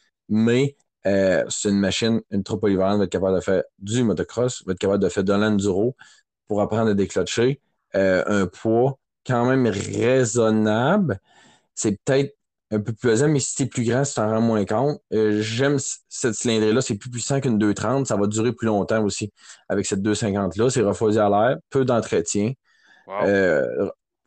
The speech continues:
Speaker 1: quand même bonne suspension, type conventionnel, on le note qu'on expliquait tantôt, mais conventionnel. Fait à basse vitesse, c'est quand même là. C'est sûr que ça va te limiter. Pour les sauts, c'est ça qui va finir par te limi-, limiter, c'est la suspension. Hein ?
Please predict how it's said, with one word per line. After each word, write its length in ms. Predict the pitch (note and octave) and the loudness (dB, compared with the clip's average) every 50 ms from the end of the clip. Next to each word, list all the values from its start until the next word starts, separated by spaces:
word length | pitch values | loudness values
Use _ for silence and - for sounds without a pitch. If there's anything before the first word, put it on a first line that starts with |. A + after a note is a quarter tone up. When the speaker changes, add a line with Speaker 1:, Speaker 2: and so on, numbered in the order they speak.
| _ - | _ -4
Speaker 1:
quand 160 | - A#2+ A#2 | -2 0 0
même 200 | B2 C3 C3 B2 | 2 2 2 2
bonne 180 | A#2+ C3 C#3 C#3+ | 2 2 2 2
suspension, 680 | C3+ - - - - C3 A2+ G#2+ G2 - B2 D3 F3+ - - | 0 -2 -6 -2 0 0 0 0 0 0 0 0 -2 -2 -4
type 180 | - C#3+ - | -6 -4 -4
conventionnel, 580 | - B2 A2+ A2+ A2+ G#2+ - G#2 G2+ A2+ C3+ D3 | -2 0 2 2 2 2 2 2 2 2 2 2
on 140 | D3+ C3+ A2+ | 2 2 2
le 40 | G2+ | 2
note 260 | G#2 A#2 B2+ B2+ - | 2 2 0 0 -2
qu'on 140 | A#2 A2 G#2 | -2 -2 -2
expliquait 320 | G2+ - - - - A2+ | -2 -2 -6 -6 -6 -2
tantôt, 380 | A#2 A2+ G#2 G2 F2+ - C#3 D#3 | 0 0 0 0 2 2 2 2
mais 80 | D#3+ | 2
conventionnel. 600 | - B2 A2 G#2+ G#2+ G2+ - G#2 F#2+ A2+ C#3 D#3+ | 0 0 0 0 0 0 0 0 0 2 2 0
Fait 180 | - - F#2+ - _ _ - - - - | 0 -2 -2 -4 _ _ -20 -20 -12 -6
à 100 | - G#2+ | -4 -2
basse 220 | A#2 A#2 A2 G#2 | 0 0 0 -2
vitesse, 300 | G2 - - C3+ C3 - | -4 -2 0 0 0 0
c'est 100 | - G2+ | -2 -4
quand 160 | - A2 G#2 | -2 0 0
même 220 | A2 A2 G#2+ G#2+ G#2 | 2 2 2 2 2
là. 180 | G#2 A2+ B2+ | 2 2 2
C'est 160 | C3 - A2 | 2 0 -2
sûr 180 | - - B2 A#2 | -2 -2 -2 0
que 140 | - B2 A2 | 2 0 2
ça 140 | - G#2+ G2+ | 2 2 0
va 140 | G#2 G#2+ - | 0 0 -2
te 60 | - | -2
limiter. 480 | A2 A#2 A2 G#2 G2 - A2+ A#2+ C3 - _ _ - - - _ _ _ _ _ _ - | -2 0 0 0 0 0 0 -2 -2 -2 _ _ -20 -20 -20 _ _ _ _ _ _ 0
Pour 140 | C3 C3 | 0 2
les 160 | B2+ B2 A#2+ G#2+ | 4 2 2 0
sauts, 180 | - C#3+ C#3+ | 0 0 0
c'est 140 | C#3 - A2+ | 0 -2 -2
ça 120 | - B2 | 0 0
qui 60 | A#2 A2+ | 2 2
va 100 | A2 G2+ | 0 0
finir 220 | F#2+ G#2+ A2+ A2+ | -2 -2 -2 -2
par 140 | G#2+ A2 G#2 | 0 -2 0
te 60 | - | 0
limi-, 360 | G#2+ G#2 G2+ G2+ G2 G2 G2 - - | 0 0 2 0 0 -2 -4 -4 -4
limiter, 340 | A#2 A2 G#2+ G2+ G2 - B2 | -2 -2 -2 0 0 -2 -2
c'est 140 | - - | 0 0
la 120 | G#2 F#2+ F#2 | 0 0 0
suspension. 480 | - - - - G2+ F#2+ F2+ - - - _ _ _ _ _ _ - | -2 -4 -4 -2 -2 -2 -2 -4 -6 -10 _ _ _ _ _ _ -6
Hein ? 140 | F#2 F#2+ G#2+ | -4 -4 -4